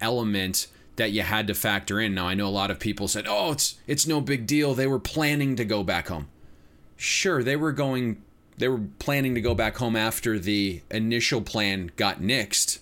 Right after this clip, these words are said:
There's a reason Sean McVay put in this request to the league that they wanted back-to-back East Coast games so they could stay out there. So the idea that it had absolutely no value or impact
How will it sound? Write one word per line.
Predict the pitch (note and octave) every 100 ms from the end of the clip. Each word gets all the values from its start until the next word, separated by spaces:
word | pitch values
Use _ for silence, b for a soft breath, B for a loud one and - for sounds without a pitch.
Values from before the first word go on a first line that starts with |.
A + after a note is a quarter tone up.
| -
There's | - A#2+ A2
a | A2
reason | G#2 A#2 B2 A2 A2 G#2
Sean | - A2+ G#2+ G#2
McVay | G2 F#2 G2 A2 G2+ F2 B -
put | - A#2+
in | A#2 A#2
this | G#2+ -
request | G2+ - G#2+ G#2 -
to |
the | F2+
league | F2 G#2+ A#2+ F#2+ - B B B B -
that | F#2 A2 G2+
they | G#2+
wanted | A2 A2 G#2 F2
back-to-back | A2 G2+ - - G#2 F#2
East | G#2 G2
Coast | - F#2+
games | - G#2 G2+
so | G2+
they | G2
could | G2 E2+
stay | - G#2 G2
out | A2+ B2+
there. | F2 D2 - B B B
So | -
the | A2+ A2
idea | A2+ G#2+ B2+
that | A2+ G#2+
it | F#2+
had | G2+
absolutely | G2+ G2 A2+ G2
no | G2+ A2+
value | G#2+ G#2+ F#2 F2+
or | E2+
impact | E2+ E2+ E2 E2 - -